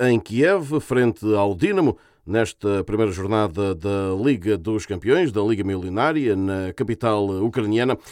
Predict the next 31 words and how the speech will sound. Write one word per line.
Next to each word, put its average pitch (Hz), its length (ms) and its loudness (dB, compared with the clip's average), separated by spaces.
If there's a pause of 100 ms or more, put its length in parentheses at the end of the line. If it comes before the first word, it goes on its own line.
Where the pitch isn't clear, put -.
(240)
o 117 60 -6
Benfica 120 800 2
que 107 640 0
esteve 95 800 -4
perto 123 500 2
de 95 300 -4
marcar, 120 440 2 (300)
mas 120 240 -2
também 123 460 0
de 135 180 -2
sofrer. 156 560 0 (260)
Já 101 200 -2
nos 98 260 -2
instantes 101 500 -2
finais 98 440 -4
do 92 120 -6
encontro, 104 720 0
eh, 87 140 -6
o 92 180 -2
árbitro 98 560 -2
do 95 220 -6
desafio 98 360 -2
acabou 98 300 -2
por 98 180 -4
anular 104 480 0
um 95 320 -2
golo 113 440 4
ao 98 200 -4
conjunto 113 760 0
da 113 100 -2
casa. 104 380 -4